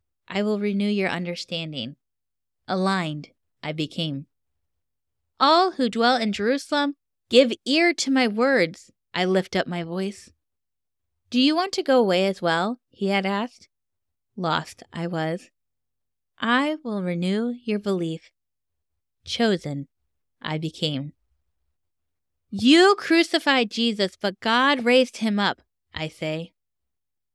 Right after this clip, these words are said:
"Seven times seventy," he had answered. Resentful I was.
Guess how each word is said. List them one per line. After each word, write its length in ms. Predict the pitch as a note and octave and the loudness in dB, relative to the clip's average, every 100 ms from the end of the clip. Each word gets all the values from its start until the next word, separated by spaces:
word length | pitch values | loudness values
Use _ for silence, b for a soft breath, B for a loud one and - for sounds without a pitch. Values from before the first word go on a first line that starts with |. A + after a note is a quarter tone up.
| _ _ _ _ _ | _ _ _ _ _
"Seven 420 | - C4+ C4+ D#4+ | -2 0 0 -2
times 420 | E4+ - B3+ C4 B3 | -4 -6 -2 -2 -4
seventy," 600 | - G3+ F#3+ D#3 C#3+ C#3+ | -6 -4 -4 -4 -8 -10
he 300 | - F3+ E3+ | -10 -10 -6
had 180 | F3 | -6
answered. 580 | - D#3 D#3+ - E3+ F3+ _ _ _ _ _ _ _ | -6 -8 -8 -6 -6 -6 _ _ _ _ _ _ _
Resentful 720 | F#3 F3+ G3+ F#3+ F#3 D#3+ D3 - | -6 0 0 0 -6 -8 -8 -8
I 160 | D3+ | -10
was. 480 | D3+ D#3 D3+ E3+ - | -8 -8 -8 -10 -14